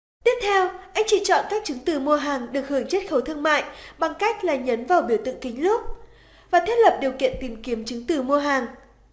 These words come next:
Sau đó, nhấn lấy dữ liệu. Anh chị tích chọn các chứng từ mua hàng được hưởng chiết khấu thương mại và khai báo thông tin chiết khấu thương mại được hưởng.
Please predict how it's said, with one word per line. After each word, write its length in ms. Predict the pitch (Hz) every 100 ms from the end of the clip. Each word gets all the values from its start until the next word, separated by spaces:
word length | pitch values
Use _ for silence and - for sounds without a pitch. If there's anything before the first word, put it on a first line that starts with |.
| _
Sau 200 | - 427
đó, 320 | 349 254 - - -
nhấn 320 | 262 254 254
lấy 200 | 269 240
dữ 180 | 233 -
liệu. 260 | 392 370 320 - - - - - - -
Anh 120 | 427
chị 160 | 403 392
tích 120 | 480 -
chọn 200 | 403 -
các 140 | 415 440
chứng 160 | 302 254
từ 160 | 339 285
mua 160 | 285
hàng 340 | 285 294 240 240
được 160 | 254
hưởng 220 | 262 226 208
chiết 200 | 359 330
khấu 120 | 226
thương 220 | 320 294
mại 240 | 294 269 - - - - - - - -
và 100 | 359
khai 180 | 392
báo 220 | 381 254 254
thông 240 | 359 320
tin 240 | 349 311
chiết 240 | 302 415 403
khấu 120 | 254
thương 220 | 269 302
mại 160 | 302 -
được 160 | 247 247
hưởng. 240 | 277 214